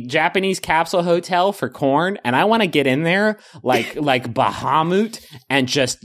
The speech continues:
destroy the whole foundation of the thing.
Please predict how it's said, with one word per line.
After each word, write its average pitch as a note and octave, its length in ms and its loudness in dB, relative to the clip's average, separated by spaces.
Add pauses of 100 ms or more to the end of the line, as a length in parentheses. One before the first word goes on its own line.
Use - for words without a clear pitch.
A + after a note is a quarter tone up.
destroy B2+ 1120 0
the A#2+ 120 0
whole A#2 300 0
foundation G#2+ 680 -2
of F2+ 140 -8
the G2 100 -4
thing. G2+ 400 -6